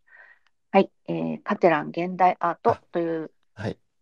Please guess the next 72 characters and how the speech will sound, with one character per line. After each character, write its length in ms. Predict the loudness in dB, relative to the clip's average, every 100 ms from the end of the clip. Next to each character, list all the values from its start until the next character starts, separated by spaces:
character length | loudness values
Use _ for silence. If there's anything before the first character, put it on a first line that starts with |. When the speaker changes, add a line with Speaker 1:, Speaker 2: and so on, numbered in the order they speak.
| _
Speaker 1:
コ 140 | -8 -6
ン-、 80 | -4
Speaker 2:
そ 140 | -6
う。 60 | -4
Speaker 1:
コ 80 | -8
ン 60 |
セ 100 | -8
プ 80 | 0
ト 100 | 4
に 80 | 6
な 100 | 6
っ 40 |
て 60 | 6
お 140 | 4
り 80 | 4
ま 200 | -2 -8
す。 60 | _
Speaker 2:
今 80 |
日 20 | -10
も、 60 |
は 0 |
い。 120 | -10 -6
今 120 | -6
日 20 |
も 60 | -4
ち 80 |
ょ 20 | -2
こ 100 | 0
ち 60 |
ょ 60 | -2
こ 80 | -4
話 300 | -8 -8 -10
を 40 |
出 120 | -10
し 80 | -10
た 60 | -12
ん 60 |
で 60 | -12
す 80 | -6
け 60 |
ど、 260 | 4 4 4 -10 _ _ -4
え 60 |
ー、 20 | -2
Speaker 1:
は 40 |
い。 20 |
Speaker 2:
一 100 | 0 0
昨 100 | 0
年 340 | -2 0 -2
の 120 | 0
年 460 | -2 -2 -4 -6 -6
末 720 | -4 -2 -2 -2 -2 -4 -6 -10 _
に、 240 | -2 -2 -6 _ _ _ _ _ -4
え 520 | -2 0 0 -2 -4
ー、 60 | -2
ア 120 | -4
ー 20 |
ト 160 | -2 0
バ 220 | 0 0
ー 20 |
ゼ 120 | -2 -4
ル 80 |
マ 180 | -4 -4
イ 120 | -6
ア 60 | -8
ミ 240 | -10 -16 _
っ 320 | _ _ _
て 140 | -6
い 180 | -4 -6
う 80 | -6
世 160 | -8
界 380 | -4 -2 -2 -4
で 380 | -6 -8 -10